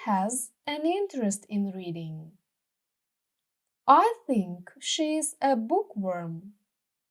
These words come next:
There are two books next to her. А зараз переходимо до питань. Я задаю вам питання по тексту, ви відповідаєте і перевіряєте себе.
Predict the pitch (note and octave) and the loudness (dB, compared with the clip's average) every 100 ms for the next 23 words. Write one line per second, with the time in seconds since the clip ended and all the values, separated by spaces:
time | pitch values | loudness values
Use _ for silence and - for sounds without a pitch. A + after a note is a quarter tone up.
0 | _ _ _ _ _ _ G#3+ G3 B3 A3 | _ _ _ _ _ _ -2 6 10 10
1 | F#3+ F#3 F3+ A3+ F#4 _ _ _ C#4 E4 | 10 4 0 -2 -4 _ _ _ 2 6
2 | A4+ A3 G#3+ C4+ - - - _ _ D4+ | 6 4 -2 -4 -12 -14 -18 _ _ -2
3 | D4 D4 - - A3 G3+ G#3 D#3+ D#3 - | -2 -4 -10 -2 -2 0 -2 -4 -6 -14
4 | _ _ _ _ _ _ _ _ _ _ | _ _ _ _ _ _ _ _ _ _
5 | _ _ _ _ _ _ - C4+ D4 D#4 | _ _ _ _ _ _ 8 8 8 4
6 | C4 G3+ G3+ - D4+ D#4 D#4 B3+ A3 G#3 | 6 4 4 4 4 2 0 2 4 2
7 | F#3+ F4+ F#4 - G3+ F3+ G3 E4 - _ | 4 4 4 0 -2 0 -2 -4 -10 _
8 | _ _ _ A3 A3+ D#4 C4 B3 B3 B3+ | _ _ _ 2 12 12 12 6 0 0
9 | A3+ G#3 G#3 F#4 - A#3+ G3 F#3 G#3 G#3 | 0 -2 0 -4 0 2 2 0 -6 -4
10 | C4+ C#4 D4+ D#4 - F#4 G#4 - _ _ | -6 -2 -4 -4 -6 -6 -6 -10 _ _
11 | _ A3 G#3+ D4+ A3+ G#3 - G3+ F#3+ - | _ 0 4 4 4 -2 -4 -6 0 4
12 | F4+ A4 F#4 B3 C4+ G#4+ F#4+ D4 A#3 A3 | 4 6 6 4 4 2 6 6 8 4
13 | G#3 G#3+ A#3+ C4+ - G#3+ F#3 F3 | 4 4 2 -2 -2 -4 -4 -8